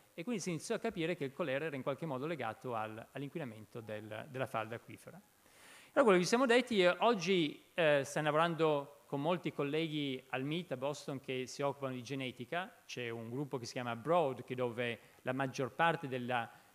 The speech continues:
del se-, delle sequenze del genoma umano e anche del, del microbioma, il microbioma sono tutti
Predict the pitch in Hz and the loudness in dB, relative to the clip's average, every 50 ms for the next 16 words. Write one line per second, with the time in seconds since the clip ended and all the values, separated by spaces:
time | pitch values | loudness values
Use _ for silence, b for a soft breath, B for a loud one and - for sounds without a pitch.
0 | B _ - - 127 127 117 - - - - - - 143 135 135 131 131 - - | B _ -10 -6 -6 -4 -4 -4 -6 -6 -8 -10 -8 -6 -4 -4 -2 -4 -4 -4
1 | 147 131 - - 160 156 160 165 165 143 - - 147 131 135 131 117 123 135 139 | -6 -6 -2 0 2 2 2 2 -2 -2 -4 -4 -4 -2 -4 -4 -4 -4 -2 -2
2 | 143 143 139 135 143 156 165 170 170 170 165 156 - - 151 160 190 226 226 208 | 0 0 0 0 2 2 2 2 2 0 0 -2 -2 -2 0 0 0 0 0 -2
3 | 220 170 165 160 151 143 - - - 151 151 147 147 156 180 196 - - 151 156 | -2 -2 0 -2 -2 -4 -8 -14 -10 -6 -4 -4 -2 -2 -4 -4 -4 -4 -4 -4
4 | 147 156 170 170 151 123 104 107 113 127 139 151 - 180 156 175 202 208 185 - | -2 0 0 2 2 0 -2 -4 -4 -4 -4 -2 -2 -2 0 0 0 0 -2 -2
5 | - 147 139 - 233 220 - 214 196 175 | -2 -4 -4 -4 -6 -6 -4 -4 -4 -4